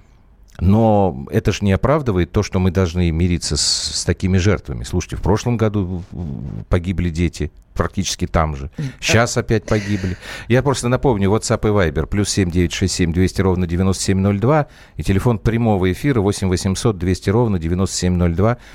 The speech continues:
Speaker 1: Звоните нам, пожалуйста. Э, извини, я тебя перебил. Ты хотела, или ты вот читаешь уже
Speaker 2: Нет,
Speaker 1: отклики?
Speaker 2: нет, нет, я хотела вот о чём, э, поразмышлять с
Speaker 1: Что
Speaker 2: тобой.
Speaker 1: у меня
Speaker 2: Не
Speaker 1: тут
Speaker 2: знаю,
Speaker 1: уже
Speaker 2: как ты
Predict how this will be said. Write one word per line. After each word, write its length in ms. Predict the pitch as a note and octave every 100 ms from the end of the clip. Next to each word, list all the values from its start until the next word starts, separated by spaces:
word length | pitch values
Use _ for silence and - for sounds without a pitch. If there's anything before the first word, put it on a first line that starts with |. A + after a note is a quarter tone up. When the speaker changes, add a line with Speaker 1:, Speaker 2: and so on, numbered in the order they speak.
| - -
Speaker 1:
Звоните 500 | D2+ F#2 G2+ D#2+ -
нам, 140 | D2+ D2
пожалуйста. 560 | F#2 E2 A#1 - - - - - - - -
Э, 100 | - G#2 D3
извини, 340 | A2 A2 G#2
я 80 | D#2
тебя 140 | E2+
перебил. 500 | - F#2+ G#2 C3+ D#3+ - - - - - - -
Ты 80 | F2
хотела, 380 | G2+ - F2 E2
или 200 | F2 G2+
ты 240 | G#2 G2
вот 120 | E2
читаешь 420 | - G2 G2 D#2 E2
уже 180 | D2 D2+
Speaker 2:
Нет, 180 | A#3+ C#4+
Speaker 1:
отклики? 60 |
Speaker 2:
нет, 160 | C#4+ -
нет, 240 | B3 -
я 180 | E3 A#3
хотела 400 | A#3 A#3 B3+ B3
вот 220 | A3 -
о 20 | C3
чём, 360 | C3+ C3 B2+
э, 400 | C#3+ C#3+ C3 B2 B2+
поразмышлять 600 | E3 D3+ E3 D#3+ D3+ B2+
с 40 | -
Speaker 1:
Что 120 | C#3+
Speaker 2:
тобой. 160 | C3 C3
Speaker 1:
у 40 |
меня 100 | B2+
Speaker 2:
Не 60 | C#3
Speaker 1:
тут 80 | C3
Speaker 2:
знаю, 200 | - -
Speaker 1:
уже 40 | -
Speaker 2:
как 200 | - -
ты 200 | D3